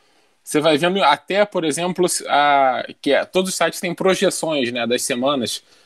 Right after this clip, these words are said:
Você vai vendo até o que você pode confiar e o que não pode quanto às projeções. Enfim, começa, só começa, sem medo.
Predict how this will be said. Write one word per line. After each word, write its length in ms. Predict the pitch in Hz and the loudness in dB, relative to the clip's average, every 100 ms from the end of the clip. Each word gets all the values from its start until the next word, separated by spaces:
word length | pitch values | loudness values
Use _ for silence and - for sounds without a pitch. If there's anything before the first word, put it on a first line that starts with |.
| _ | _
Você 140 | 170 | 0
vai 80 | 160 | 2
vendo 160 | 175 165 | 4 4
até 160 | 180 | 4
o 80 | 185 | 2
que 40 | |
você 220 | 202 190 180 | 2 0 2
pode 240 | 180 175 | 2 0
confiar 400 | 202 175 - 170 | -2 0 2 2
e 60 | 180 | 2
o 20 | |
que 100 | 202 | 0
não 140 | 190 | -2
pode 460 | 180 151 175 170 143 | 2 4 4 4 -4
quanto 260 | 147 143 | -8 -8
às 80 | 147 | -10
projeções. 1120 | - 151 143 127 - 131 170 165 139 120 - _ _ - | -4 -2 -2 -4 -4 -2 -2 -2 -4 -6 -10 _ _ 0
Enfim, 460 | 254 - 190 107 - _ _ | 0 2 0 -2 -8 _ _
começa, 460 | 220 196 156 - 104 | 0 2 2 0 -2
só 160 | 196 | 0
começa, 420 | - 180 117 - | 0 -2 -4 -4
sem 180 | - 156 | -6 -2
medo. 300 | 147 - 170 | 0 0 -2